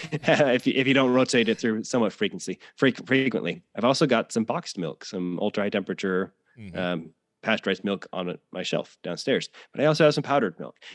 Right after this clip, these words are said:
Speaker 1: and that powdered milk isn't, isn't gonna go bad for a long time,
Speaker 2: Right.
Speaker 1: but I can still rotate, rotate through it when,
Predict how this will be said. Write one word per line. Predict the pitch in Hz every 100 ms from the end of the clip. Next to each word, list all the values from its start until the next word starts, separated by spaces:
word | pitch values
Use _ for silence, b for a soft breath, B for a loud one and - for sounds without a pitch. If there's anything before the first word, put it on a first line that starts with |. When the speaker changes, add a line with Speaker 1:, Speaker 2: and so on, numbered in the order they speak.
| -
Speaker 1:
and | 127 120 110 101 - _ _ _ -
that | 135
powdered | 156 180 131
milk | 110 -
isn't, | 120 120
isn't | 131 123
gonna | 110
go | 101
bad | 92 85
for | -
a | 85
long | 92 101 92
time, | 78 58 - -
Speaker 2:
Right. | 78
Speaker 1:
but | 101
I | 104
can | 107
still | - 120
rotate, | 104 110 110 76 _
rotate | 107 113 101 87 -
through | - 120 87
it | -
when, | 101 95 87 82